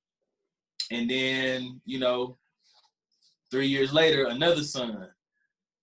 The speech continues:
And, uh, so, you know, in between them, it was a lot of going here for training, going for deployment for this, you know, this conflict,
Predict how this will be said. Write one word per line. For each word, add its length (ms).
And, 200
uh, 320
so, 240
you 120
know, 140
in 180
between 400
them, 140
it 100
was 160
a 80
lot 260
of 220
going 240
here 260
for 120
training, 460
going 260
for 100
deployment 600
for 120
this, 480
you 120
know, 320
this 220
conflict, 580